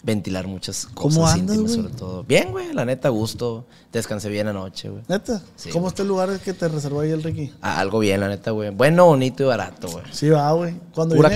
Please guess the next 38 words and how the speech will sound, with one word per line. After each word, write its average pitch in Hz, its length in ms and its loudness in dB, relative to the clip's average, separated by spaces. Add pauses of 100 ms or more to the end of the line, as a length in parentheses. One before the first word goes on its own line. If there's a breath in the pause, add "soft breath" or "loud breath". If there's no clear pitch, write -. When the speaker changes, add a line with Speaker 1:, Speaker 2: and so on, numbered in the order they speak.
Speaker 1:
calidad, 98 140 -4
Speaker 2:
cuando 170 180 0
Speaker 1:
güey. 160 80 4
Speaker 2:
viene 180 100 -2
el 190 40 -14
Cano 190 180 -2
Escalante 170 420 0
y 165 40 -2
se 170 160 -6
queda 165 180 0
también 147 420 -4
y, 147 260 -6
pues, 190 180 -10
no 190 100 -6
se 202 60 -6
ha 202 40 -8
quejado. 196 440 -6 (300)
Speaker 1:
No, 143 140 4
sí 147 40 0
está - 180 -6
chido, 123 300 -2
güey. 127 160 -2
Speaker 2:
Está 113 220 -6
bien, 185 240 -2
¿no? 220 200 -8
Speaker 1:
Y 131 80 0
el 123 80 2
Cano 127 180 4
siempre 143 200 2
viene 151 140 2
como 147 160 0
que - 160 -6
con 113 120 -2
muchas 113 220 -2
personas, 120 400 -2
¿no? 113 100 -4
Acá 117 240 -10
trae 107 240 -6